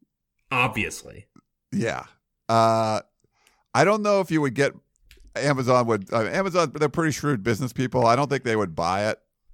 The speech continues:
Speaker 2: Um, and if they did, it might become part of Whole Foods or something. I don't know. Like, I'm not sure that that would do a lot of good. Um, I do like number one,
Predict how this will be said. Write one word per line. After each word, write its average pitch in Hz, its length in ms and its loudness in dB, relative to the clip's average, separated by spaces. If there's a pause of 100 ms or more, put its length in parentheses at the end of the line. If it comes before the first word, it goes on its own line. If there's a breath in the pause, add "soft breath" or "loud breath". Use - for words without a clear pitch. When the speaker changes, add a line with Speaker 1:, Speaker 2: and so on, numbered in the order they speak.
(340)
Speaker 2:
Um, 90 380 -4
and 110 100 -2
if - 80 -8
they 110 120 -2
did, 117 480 0 (840)
it 101 100 -4
might 117 160 0
become 113 280 -2
part 113 220 2
of 92 80 0
Whole 107 180 2
Foods 120 380 0
or 123 60 2
something. 120 400 -2
I 120 160 4
don't 117 140 2
know. 98 140 2
Like, 92 140 -2
I'm 127 140 4
not 135 180 0
sure 113 280 0
that 104 200 -2
that 107 120 0
would 98 160 -4
do 92 380 -4
a 90 40 -2
lot 90 200 -2
of 82 100 -10
good. 80 360 -6 (580)
Um, 92 560 -4 (480)
I 113 120 0
do 120 160 -2
like 180 200 2
number 165 240 2
one, 135 360 2